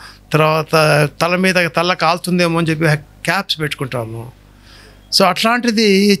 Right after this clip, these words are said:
చాలా సెన్సిటివ్ ఆర్గాన్ మన ఐలో వచ్చి సర్వేంద్రియానం నయనం ప్రధానం, అంటే అన్నిటికంటే సెన్సిటివ్ ఆర్గాన్ కన్ను.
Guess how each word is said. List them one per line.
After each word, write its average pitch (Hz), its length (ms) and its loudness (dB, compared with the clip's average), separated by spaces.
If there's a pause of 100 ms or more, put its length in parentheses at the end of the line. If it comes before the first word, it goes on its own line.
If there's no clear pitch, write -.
చాలా 165 380 0
సెన్సిటివ్ 196 440 0
ఆర్గాన్ 185 320 -2
మన 170 140 0
ఐలో 175 360 0
వచ్చి 175 240 0
సర్వేంద్రియానం 175 880 0
నయనం 151 280 0
ప్రధానం, - 440 -6 (760)
అంటే 160 180 2
అన్నిటికంటే 185 460 -2
సెన్సిటివ్ 185 440 2
ఆర్గాన్ 170 360 -2
కన్ను. 139 480 -2